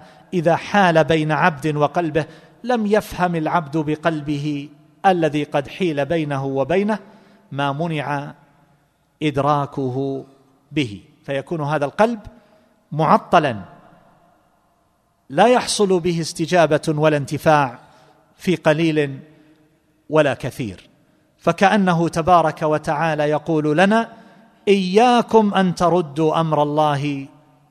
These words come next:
أول ما يأتيكم، فيحال بينكم وبينه إذا أردتموه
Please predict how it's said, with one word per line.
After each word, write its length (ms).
أول 460
ما 220
يأتيكم، 680
فيحال 760
بينكم 600
وبينه 600
إذا 180
أردتموه 800